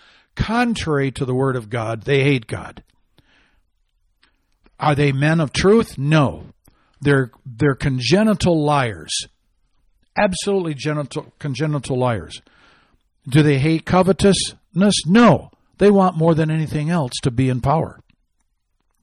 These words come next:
Now let's jump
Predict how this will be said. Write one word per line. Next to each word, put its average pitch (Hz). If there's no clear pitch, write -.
Now 131
let's 127
jump 127